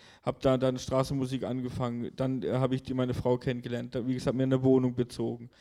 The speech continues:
Dann die zweite Wohnung, jetzt ist es die, mittlerweile schon die dritte. Und es ist alles so,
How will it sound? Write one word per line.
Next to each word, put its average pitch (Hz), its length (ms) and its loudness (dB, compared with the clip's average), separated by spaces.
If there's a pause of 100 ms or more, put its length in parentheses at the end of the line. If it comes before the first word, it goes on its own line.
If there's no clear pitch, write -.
(200)
Dann 123 160 -2
die 123 100 0
zweite 147 440 4
Wohnung, 135 560 2
jetzt 127 220 -6
ist 127 180 -10
es 127 140 -16
die, 127 100 -8
mittlerweile 120 440 0
schon 120 160 -10
die 120 120 -6
dritte. 147 420 -6 (1300)
Und 123 260 -2
es 135 240 0
ist 143 140 -4
alles 165 320 2
so, 165 240 6